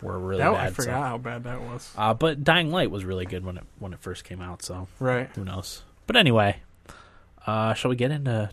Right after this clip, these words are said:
Speaker 1: Disney Infinity three point oh?
Speaker 2: Why not, Dan?
Speaker 1: All right, let's hear it.
Speaker 2: Let's get right into it.
Speaker 1: Now, first, tell us about your purchasing experience, 'cause
Speaker 2: Oh,
Speaker 1: you
Speaker 2: I forgot. I'm glad you reminded
Speaker 1: Yeah,
Speaker 2: me.
Speaker 1: you had, you had a,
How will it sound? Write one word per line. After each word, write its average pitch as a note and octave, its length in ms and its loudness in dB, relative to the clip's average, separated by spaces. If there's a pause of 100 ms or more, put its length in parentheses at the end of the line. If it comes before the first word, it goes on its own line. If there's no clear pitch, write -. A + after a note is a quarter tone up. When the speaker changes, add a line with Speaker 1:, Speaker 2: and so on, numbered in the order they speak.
Speaker 1:
Disney B2 300 2
Infinity C3 420 2
three B2+ 180 -2
point A#2 220 2
oh? D#3 160 2 (200)
Speaker 2:
Why D#3+ 260 6
not, D#3+ 300 6
Dan? C3 300 2
Speaker 1:
All G#2+ 60 -2
right, A#2+ 140 6
let's G#2 160 4
hear B2+ 180 6
it. G#2 80 4
Speaker 2:
Let's D#3+ 180 -4
get E3 140 -2
right C#3 220 0
into C3 240 0
it. C3 100 -2 (140)
Speaker 1:
Now, C3+ 100 6
first, - 400 4
tell D#3+ 160 2
us - 120 -2
about B2 200 6
your G#2 100 -2
purchasing A2+ 580 0
experience, E2+ 640 -10
'cause G#2 200 0
Speaker 2:
Oh, - 40 4
Speaker 1:
you A#2 140 4
Speaker 2:
I F3+ 60 -2
forgot. G3 460 -4
I'm E3+ 100 0
glad D#3+ 280 0
you F#3 120 2
reminded D3 320 2
Speaker 1:
Yeah, B2 100 8
Speaker 2:
me. A2 80 4
Speaker 1:
you A#2 80 4
had, B2 180 4
you A#2+ 120 4
had A2+ 220 4
a, G2 240 4